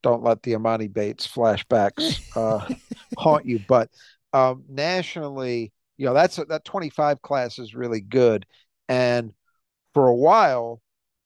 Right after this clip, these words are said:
Speaker 1: there was, um, one of Carlos Boozer's sons and a kid named Cooper Flagg, who's from Maine, who were seen as one, two.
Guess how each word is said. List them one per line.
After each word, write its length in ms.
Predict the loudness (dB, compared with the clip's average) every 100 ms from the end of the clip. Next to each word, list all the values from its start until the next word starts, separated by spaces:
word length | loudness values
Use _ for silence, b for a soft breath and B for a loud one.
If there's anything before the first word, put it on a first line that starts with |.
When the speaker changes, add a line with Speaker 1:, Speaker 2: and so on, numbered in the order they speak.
| _ _ _
Speaker 1:
there 160 | -8 -4
was, 500 | 0 0 0 -6 -12 -4
um, 640 | 0 0 -2 -6 -16 -20 _ _ _ _ -16
one 280 | 0 2
of 160 | 2 2
Carlos 440 | 2 4 4 0
Boozer's 560 | -6 -6 -4 -4 -8 -8
sons 640 | 0 0 2 -4 -10 -16 -20 _ _ _ -8
and 180 | -6 -6
a 20 |
kid 260 | 0 0
named 240 | 0 -4 -4
Cooper 320 | -2 -2 -4
Flagg, 560 | -4 2 4 4 4 0
who's 160 | -8
from 300 | -8 -8 -4
Maine, 460 | -2 0 -2 -6 -12 b b b
who 140 | _ 0
were 180 | 0
seen 400 | -2 0 0 0
as 180 | -4 -6
one, 420 | -2 2 2 0 -6
two. 480 | 0 2 2 0